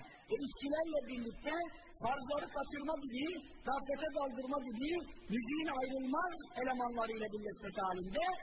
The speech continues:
Berat gecesinde bunlar af olmaya manidir.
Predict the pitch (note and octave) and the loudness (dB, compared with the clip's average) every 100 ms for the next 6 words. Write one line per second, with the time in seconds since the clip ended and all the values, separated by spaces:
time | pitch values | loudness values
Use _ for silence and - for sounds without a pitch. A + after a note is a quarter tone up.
0 | - - - - A3 B3+ D4 D#4 C#4+ A3+ | -8 -14 -12 0 2 4 2 2 0 0
1 | A3+ G#3+ A3 G#3 G3+ C4+ A#3+ G#3 G3 C#4+ | 0 -2 -2 -2 -2 -4 0 0 2 0
2 | A3+ A3+ D4+ A3 D4 E4 E4 - - - | 2 0 0 0 2 2 -2 -8 -12 -16
3 | - E3 G3 A3+ A3+ A3+ A3+ G#3+ A3+ A#3 | -8 -2 2 2 2 0 -2 -2 0 2
4 | A3+ | 2